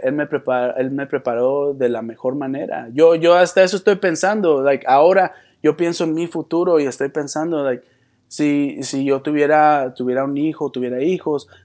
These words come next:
¿cómo, cómo les haría para crecerlos que no fueran un, una persona sin, sin ese fuego? ¿No? Porque ese fuego no muchas personas tienen. La,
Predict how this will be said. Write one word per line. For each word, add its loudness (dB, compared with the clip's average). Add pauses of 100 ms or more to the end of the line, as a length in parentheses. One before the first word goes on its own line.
(100)
¿cómo, -4
cómo 2
les 2
haría 2
para 2
crecerlos -2
que -6
no -6
fueran 0
un, -4
una -4
persona -6 (280)
sin, -4
sin -6
ese -4
fuego? 0 (360)
¿No? -2
Porque 2
ese -2
fuego 4 (300)
no 0
muchas 0
personas -2
tienen. -4
La, -2